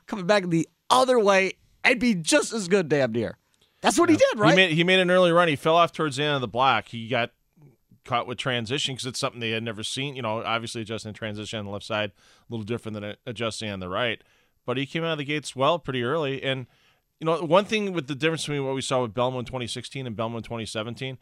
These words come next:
Speaker 2: is he wasn't making the mistakes where he was having some tournaments in twenty sixteen where he'd throw a game that was just atrocious.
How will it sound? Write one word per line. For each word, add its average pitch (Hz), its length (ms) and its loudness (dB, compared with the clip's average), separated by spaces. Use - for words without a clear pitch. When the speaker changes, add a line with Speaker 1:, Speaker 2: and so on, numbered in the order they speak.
Speaker 2:
is 131 140 -6
he 135 100 2
wasn't 170 400 2
making 156 320 -2
the 135 80 -2
mistakes 127 680 -2
where 123 360 -6
he 110 280 -6
was 180 140 -4
having 139 320 -2
some 127 160 -10
tournaments 131 320 -6
in 104 60 -16
twenty 127 200 -8
sixteen 127 380 -8
where 120 100 -6
he'd 139 120 -4
throw 127 200 -4
a 107 60 -4
game 113 280 -4
that 104 120 -6
was 98 120 -10
just 98 260 -12
atrocious. 104 600 -8